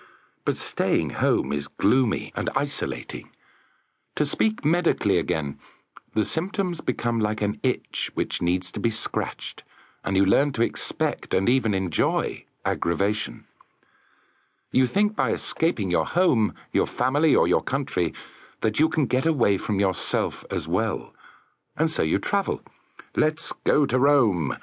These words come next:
That having failed, it's white water rafting. The country now, the city later, exchanging one setting for another.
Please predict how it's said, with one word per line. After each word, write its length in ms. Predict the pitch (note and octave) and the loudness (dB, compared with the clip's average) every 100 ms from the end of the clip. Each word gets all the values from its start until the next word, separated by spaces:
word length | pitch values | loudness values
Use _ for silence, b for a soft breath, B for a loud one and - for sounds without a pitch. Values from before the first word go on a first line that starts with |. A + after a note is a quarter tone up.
| B B B B B B B - | B B B B B B B -4
That 280 | G#2+ - | -4 -4
having 340 | - F#2 D#2 C#2+ | -6 -4 -4 -4
failed, 420 | - G#2+ D3+ A#2 | 0 2 2 2
it's 220 | F#2+ - | 0 -4
white 420 | - E2 A#2+ C#3 | -6 -2 0 -2
water 340 | F2+ D3+ F3 F#2 | -2 0 0 0
rafting. 680 | D2+ D2+ - F#2 A#1+ A#1 - B B B B | 0 -2 -2 -4 -4 -6 -20 B B B B
The 80 | G#2 | -4
country 360 | - D#3 - A#2+ | -2 -2 0 0
now, 520 | B2 B2+ C3 B2+ A#2+ _ | 2 2 0 -2 -6 _
the 100 | C#3+ | -2
city 380 | - A#2+ G#2+ G#2+ | 0 0 2 2
later, 460 | G#2+ F#2+ - A#1+ - B B B B B | 4 2 -2 -8 -10 B B B B B
exchanging 720 | A#2 G#2+ - E3 D#3 A#2+ G#2+ | -4 -2 0 2 4 2 2
one 300 | C3 C#3+ D3+ | 2 2 -2
setting 420 | C#3 A2 F#2+ A2 | 0 -2 2 0
for 160 | G#2+ C3+ | 2 0
another. 380 | C#3 D#3+ - | 2 0 -2